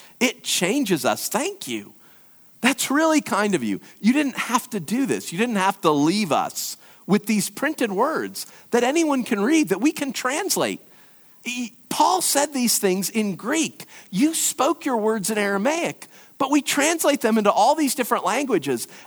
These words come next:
and they still have your power. Y-, your power still is in your word. Thank you. That's so kind of you. Lord, I pray for us that we would value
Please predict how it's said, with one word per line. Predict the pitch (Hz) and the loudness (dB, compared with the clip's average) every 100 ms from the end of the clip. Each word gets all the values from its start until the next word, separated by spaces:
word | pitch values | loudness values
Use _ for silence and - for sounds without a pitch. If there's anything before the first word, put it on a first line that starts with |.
| - | 0
and | 240 | 0
they | 233 | 0
still | - - 285 | -2 0 0
have | 262 240 208 | 2 -2 -2
your | 185 | -4
power. | - - 214 220 143 101 - - - - _ _ _ _ _ - | -4 -8 -2 -2 -2 -4 -10 -20 -20 -20 _ _ _ _ _ -12
Y-, | - | -4
your | 226 208 | -2 -2
power | - - 233 269 254 170 120 - - - | -4 -6 -4 -2 -2 -2 -4 -8 -20 -8
still | - - - 320 320 190 143 | -4 0 0 2 2 0 -4
is | 170 - | -4 -4
in | 226 240 | -4 -2
your | 208 175 | 0 0
word. | 185 285 226 131 | -2 -4 -6 -8
Thank | - 220 330 370 - | -10 -10 -10 -12 -12
you. | 107 104 95 - - _ _ | -14 -14 -18 -20 -20 _ _
That's | - - | -6 -2
so | - - 277 294 | 0 0 0 -2
kind | 262 - 208 233 196 | -2 -8 -6 -4 -4
of | 117 | -6
you. | 92 - - - _ _ _ _ - | -8 -16 -18 -20 _ _ _ _ -6
Lord, | 254 247 | -2 0
I | 294 | 0
pray | - 247 233 | -2 -4 0
for | 190 - | 0 0
us | 131 117 - - - - - | 0 -2 -2 -4 -8 -18 -4
that | 240 208 | 0 0
we | 170 175 247 | 0 0 2
would | 220 165 120 | 2 0 -2
value | 113 156 170 156 113 92 76 | -2 0 2 0 -2 -4 -6